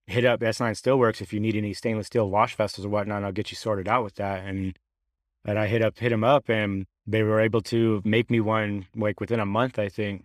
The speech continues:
and ship it out for a fairly reasonable price. And I was super thankful. And I, the, as, these are guys that I've never met. I've only talked to 'em through social media and maybe on the phone.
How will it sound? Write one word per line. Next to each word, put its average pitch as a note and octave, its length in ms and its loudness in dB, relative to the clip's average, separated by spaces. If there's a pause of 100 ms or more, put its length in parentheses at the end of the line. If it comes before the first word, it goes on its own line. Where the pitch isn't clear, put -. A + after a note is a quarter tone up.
(160)
and G2 140 -6
ship A#2 200 -2
it G2 60 -6
out A2+ 300 2 (580)
for G2+ 480 -2 (580)
a A2+ 60 -8
fairly B2 400 4
reasonable G#2 420 2
price. A#2+ 400 2
And G#2+ 80 -6
I G#2+ 80 -2
was G#2 140 -2
super A2 240 -2
thankful. G2+ 540 -2 (600)
And G2 160 0
I, G#2 80 0 (200)
the, A#2 240 0
as, A#2+ 160 -2 (280)
these C3 220 0
are C3 60 4
guys B2 240 6
that A2 80 2
I've A2 80 4
never A2+ 200 2
met. A2+ 280 -2 (500)
I've A2 160 -2
only B2 160 2
talked B2 300 0
to B2+ 80 -4
'em A2+ 100 -2
through G#2 140 -6
social G#2+ 340 -2
media A2+ 380 2
and G#2 100 0
maybe A2 220 2
on G#2+ 100 0
the F#2 80 -6
phone. A#2+ 460 0